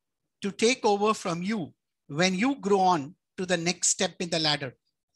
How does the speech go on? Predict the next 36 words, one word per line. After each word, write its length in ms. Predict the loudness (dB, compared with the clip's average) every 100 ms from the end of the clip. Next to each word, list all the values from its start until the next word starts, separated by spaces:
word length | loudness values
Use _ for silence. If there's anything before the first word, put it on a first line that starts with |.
| -4
And 100 | 2
I 80 | 2
think 240 | 2 -2
this 140 | 0 0
is 180 | -2
one 260 | -2 -4 -4
fundamental 760 | -8 -4 -2 -2 -4 -6 -8 -10 -12 _ _ _ _ _ _
which 220 | -4 -2 0
is 160 | -2
very 360 | -2 0 2 2
often 480 | 2 0 -4 -4 -2
missed 320 | 2 2 2
out 240 | 0 0 -6 _ _ _
by 180 | 0 2
a 120 | 4
lot 340 | 2 2 2 2
of 180 | 0 -6 _
senior 520 | -2 -2 0 -2 -4
people 440 | -4 -6 -4 -2 -2 -4 _
in 140 | -4 0
organizations. 1080 | 0 0 -2 -2 -4 -6 -8 -8 -6 -6 -8 _ _ -6
So 200 | 0 2
for 200 | 4 4
me, 180 | 4 2
leadership 580 | 2 4 2 2 0 -4 _ 0
is 260 | 0 0 0
all 220 | 0 2
about 340 | 2 4 4 0 _ _
developing 600 | -2 0 0 -2 -2 -4 _
more 280 | -4 0 0
leaders. 760 | 0 -4 -4 -4 -2 -2 -4 _ _ _ _ -4
And 120 | 0
if 120 | 2
you 100 | 2
look 200 | 0 0
at 180 | 0 0